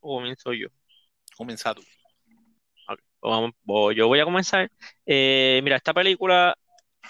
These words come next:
Speaker 1: este, fue creada por el estudio de animación que creó Spider-Man Into the Spider-Verse y se nota. La animación y los visuales de la película están a otro nivel.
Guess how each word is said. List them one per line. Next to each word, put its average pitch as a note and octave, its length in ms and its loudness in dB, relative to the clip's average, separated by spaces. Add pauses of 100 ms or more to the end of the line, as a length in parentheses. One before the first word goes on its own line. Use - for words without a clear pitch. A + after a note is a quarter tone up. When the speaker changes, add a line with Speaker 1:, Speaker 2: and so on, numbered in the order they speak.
(300)
Speaker 1:
este, C3 920 0 (1700)
fue E3+ 160 4
creada F#3+ 680 4 (140)
por D3 140 2
el C#3+ 80 4
estudio D#3+ 460 0
de E3 80 2
animación D#3+ 480 -4
que D3 100 -16
creó C#3 320 2
Spider-Man D3 500 -2
Into D3 200 -6
the C#3+ 60 2
Spider-Verse D#3+ 680 -2 (120)
y C3+ 160 -4
se A2 240 -2
nota. G#2 340 -10 (880)
La B2+ 140 2
animación B2 640 0
y E3 60 2
los D3 100 2
visuales C3 360 0
de D3 100 0
la C#3 100 2
película C#3+ 440 2
están C3+ 460 -2 (160)
a B2 160 4
otro A#2 240 2
nivel. A#2 260 0